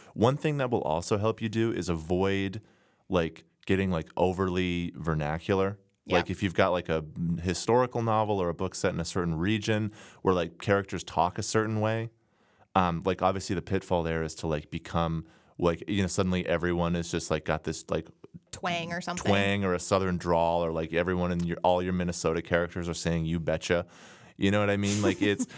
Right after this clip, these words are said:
Speaker 2: <laughs>
Speaker 1: you end up, you can avoid some of that exaggerative stuff while also sounding authentic if you, like, are keeping close watch on how your characters speak.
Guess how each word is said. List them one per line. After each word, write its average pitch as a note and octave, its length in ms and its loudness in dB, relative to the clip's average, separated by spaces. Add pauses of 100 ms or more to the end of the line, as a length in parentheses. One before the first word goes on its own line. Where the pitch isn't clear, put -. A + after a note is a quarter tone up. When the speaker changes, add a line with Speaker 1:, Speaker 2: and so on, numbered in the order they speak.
Speaker 2:
<laughs> D3+ 180 -10
Speaker 1:
you A#2+ 180 4
end C#3+ 140 0
up, C#3+ 220 0
you B2 140 2
can B2 200 0
avoid A2 460 2
some A2+ 160 -2
of G#2 40 2
that G2 160 0
exaggerative F2 800 0
stuff D#2+ 440 0
while F2+ 240 4
also F#2 360 -2
sounding E2+ 400 0
authentic D#2+ 560 -2
if D#2+ 160 -6
you, F2 80 0
like, D#2+ 240 -2
are E2 140 -2
keeping F2+ 440 -2
close E2+ 380 0
watch D#2+ 320 0
on E2 120 -2
how D#2+ 200 0
your E2 180 -6
characters D#2+ 540 -4
speak. - 440 -4